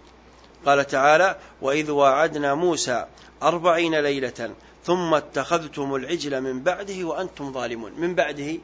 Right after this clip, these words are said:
يعني بعد ذهاب موسى. "ثم اتخذوا العجل من بعد ما جاءتهم البينات"، اليد والعصا وفلق البحر وتضليل الغمام وإنزال المن والسلوى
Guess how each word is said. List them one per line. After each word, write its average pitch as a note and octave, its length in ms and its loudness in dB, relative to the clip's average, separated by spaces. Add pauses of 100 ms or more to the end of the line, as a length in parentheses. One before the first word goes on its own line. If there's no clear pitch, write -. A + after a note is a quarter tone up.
(120)
يعني D3 320 -4 (680)
بعد D3+ 180 0
ذهاب D3+ 400 2 (600)
موسى. C3 440 -4 (2000)
"ثم G3 280 2
اتخذوا E3 520 0
العجل E3 460 0 (400)
من C#3 300 0
بعد D3 380 0
ما B2+ 260 -2
جاءتهم C3 580 -6
البينات"، G#2+ 580 -8 (640)
اليد B2 300 -10 (640)
والعصا B2 580 -6 (360)
وفلق C3 340 -8
البحر B2 420 -6 (200)
وتضليل C#3 400 -6
الغمام B2+ 540 -4
وإنزال C3+ 400 -2
المن C3 200 -4
والسلوى A#2+ 600 -6